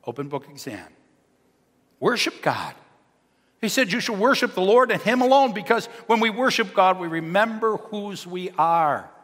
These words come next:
And that reminds us of what matters the most.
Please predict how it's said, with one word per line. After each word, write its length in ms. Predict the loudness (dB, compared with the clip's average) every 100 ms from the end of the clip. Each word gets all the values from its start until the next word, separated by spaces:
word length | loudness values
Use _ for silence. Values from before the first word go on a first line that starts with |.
| _ _ _ _ _ _ _ _ _ _ _ _ _ _ _ _ _ _ _ _ _ _ _
And 100 | -4
that 140 | -4
reminds 480 | -4 -2 -2 -2 -6
us 180 | -12 -12
of 140 | -12
what 200 | -12 -12
matters 520 | -10 -6 -6 -8 -18 -16
the 80 | -8
most. 600 | -6 -6 -10 -20 -20